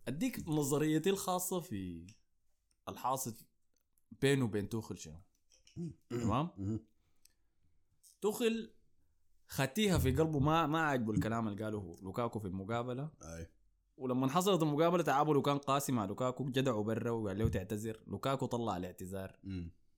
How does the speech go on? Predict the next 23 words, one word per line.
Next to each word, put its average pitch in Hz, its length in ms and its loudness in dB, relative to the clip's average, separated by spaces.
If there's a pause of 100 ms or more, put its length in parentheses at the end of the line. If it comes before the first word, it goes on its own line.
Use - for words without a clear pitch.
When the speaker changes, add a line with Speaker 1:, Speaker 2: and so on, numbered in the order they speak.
(120)
Speaker 1:
رجعوا 113 300 0
التشكيله 92 400 -6
تاني. 85 240 -8
اوكي. - 240 -20 (380)
Speaker 2:
طيب. 92 180 -12 (560)
Speaker 1:
في - 140 2
ضغط 220 260 4
من 170 140 4
الاداره 170 440 6
على 117 300 0
توخل 165 380 4
انه 156 200 4
يلعب 143 400 2 (180)
Speaker 2:
لوكاكو. 92 400 -12 (140)
Speaker 1:
لوكاكو 120 560 2
والمهاجم 117 640 2
اللي 98 120 -4
اشتريناه 107 440 2
ب 107 120 0
مية 117 420 0
مليون 107 340 -2
في 87 80 -8
الصيف. 82 260 -8